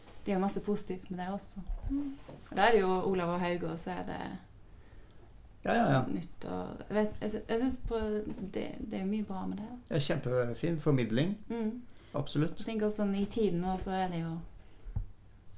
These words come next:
Speaker 1: veldig lett å lese et dikt på
Speaker 2: Mm.
Speaker 1: drikken
Speaker 3: Mm.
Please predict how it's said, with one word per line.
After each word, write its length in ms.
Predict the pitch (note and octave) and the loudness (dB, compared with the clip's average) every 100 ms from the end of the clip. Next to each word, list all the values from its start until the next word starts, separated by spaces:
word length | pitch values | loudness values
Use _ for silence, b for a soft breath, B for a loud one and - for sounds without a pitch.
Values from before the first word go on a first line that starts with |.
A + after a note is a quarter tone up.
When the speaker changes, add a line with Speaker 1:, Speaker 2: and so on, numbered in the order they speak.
| C#4+ | -8
Speaker 1:
veldig 280 | G3+ G3 F#3 F#3+ G#3 | -6 -4 -4 -6 -6
lett 280 | G3+ - - | -8 -10 -10
å 60 | F#3+ F#3 | -10 -4
lese 220 | F#3 D4 F3+ | -2 0 -2
et 80 | E3+ | -2
dikt 200 | G#3 C4 A#3+ | -2 -2 -2
på 60 | G#3+ | 0
Speaker 2:
Mm. 20 | |
Speaker 1:
drikken 360 | G3+ F#3+ F#3+ F3+ - - - - | -2 -2 -4 -6 -8 -18 -20 -4
Speaker 3:
Mm. 300 | - B2+ - | 2 2 2